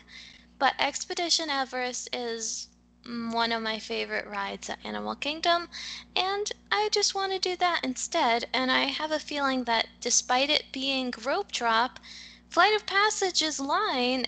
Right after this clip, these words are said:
is going to be extremely long because everyone is trying to go there first.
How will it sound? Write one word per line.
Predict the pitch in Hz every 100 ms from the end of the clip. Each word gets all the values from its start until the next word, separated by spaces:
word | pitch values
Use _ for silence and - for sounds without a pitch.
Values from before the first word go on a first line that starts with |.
| -
is | 277
going | - 294 320 330
to | 294 262
be | 254 254
extremely | 247 - 254 247 240 254 254
long | 311 302 226 226 240 -
because | 247 262 247 - -
everyone | 262 254 262 247 247
is | 262 -
trying | 240 233
to | 240
go | 233 220
there | 233 247
first. | - 381 - - -